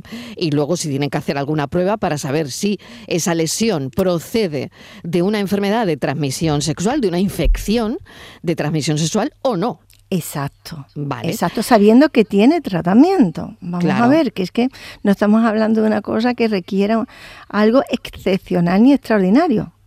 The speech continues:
Speaker 1: Muy
Speaker 2: Es que
Speaker 1: bien,
Speaker 2: está
Speaker 1: pues,
Speaker 2: disponible de
Speaker 1: claro.
Speaker 2: rutina.
Speaker 1: Pues, Carmen, si surge hablar con su amiga, pues,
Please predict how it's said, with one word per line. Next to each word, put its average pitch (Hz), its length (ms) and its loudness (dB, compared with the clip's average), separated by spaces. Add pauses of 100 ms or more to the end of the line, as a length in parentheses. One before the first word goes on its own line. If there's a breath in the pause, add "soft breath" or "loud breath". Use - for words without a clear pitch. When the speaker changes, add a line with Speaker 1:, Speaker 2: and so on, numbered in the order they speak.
(220)
Speaker 1:
Muy 156 100 -2
Speaker 2:
Es 147 60 2
que 143 60 2
Speaker 1:
bien, 143 100 2
Speaker 2:
está 156 140 2
Speaker 1:
pues, 226 120 6
Speaker 2:
disponible 240 720 4
de 190 140 4
Speaker 1:
claro. 175 300 0
Speaker 2:
rutina. 160 260 -2 (240)
Speaker 1:
Pues, 165 160 -2
Carmen, 165 340 -2
si 170 120 -2
surge 165 640 -2
hablar 156 400 -4
con 147 460 -4
su - 160 -4
amiga, 180 260 -2
pues, 151 260 -2